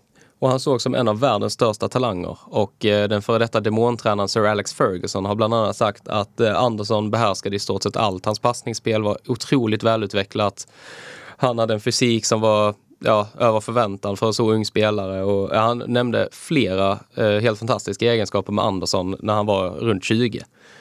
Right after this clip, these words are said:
Men det gick väldigt tidigt ut för, för den här brasilianska stortalangen.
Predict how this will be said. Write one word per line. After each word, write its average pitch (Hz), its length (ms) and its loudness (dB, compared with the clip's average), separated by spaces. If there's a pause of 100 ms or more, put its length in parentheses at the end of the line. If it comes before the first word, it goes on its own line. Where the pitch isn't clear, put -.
(200)
Men 120 180 0
det 131 60 4
gick 127 180 0
väldigt 127 460 -2
tidigt 120 420 0
ut 113 240 0
för, 95 180 -2
för 107 120 -4
den 107 140 0
här 110 120 2
brasilianska 104 640 -2
stortalangen. 117 720 -4